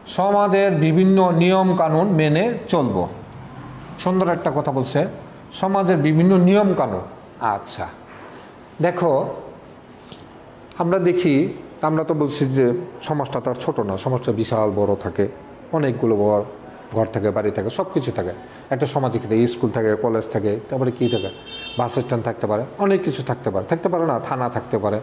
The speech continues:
অনেক কিছু থাকতে পারে, পারে না? আচ্ছা,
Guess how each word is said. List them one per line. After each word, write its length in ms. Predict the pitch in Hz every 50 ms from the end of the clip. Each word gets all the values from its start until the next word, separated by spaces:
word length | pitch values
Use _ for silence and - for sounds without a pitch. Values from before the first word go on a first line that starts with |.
| - - - - -
অনেক 220 | - 190 202 208 202 -
কিছু 200 | 196 139 139 139
থাকতে 260 | 135 131 - - 117
পারে, 200 | 98 98 90 92 - - - - - - - - -
পারে 180 | 143 143 156
না? 120 | 175 214 247 - - - - - - - -
আচ্ছা, 400 | - 98 101 - - - 107 90